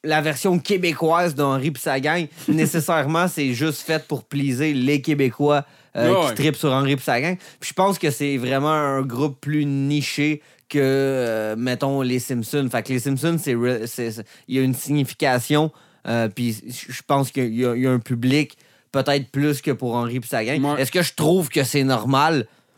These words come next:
Speaker 1: Non. Mais est-ce que je pense que c'est ça ?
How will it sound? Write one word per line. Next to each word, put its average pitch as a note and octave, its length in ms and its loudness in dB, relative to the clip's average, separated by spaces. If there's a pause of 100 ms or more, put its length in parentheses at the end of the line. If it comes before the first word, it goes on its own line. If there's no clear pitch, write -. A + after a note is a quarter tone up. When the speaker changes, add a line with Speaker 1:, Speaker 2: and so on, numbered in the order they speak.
(140)
Speaker 1:
Non. A2+ 500 2 (220)
Mais B2+ 180 2
est-ce A#2 180 0
que C3+ 100 0
je - 140 -4
pense C#3+ 340 2
que B2+ 120 -2
c'est A#2+ 180 -4
ça ? E3+ 280 0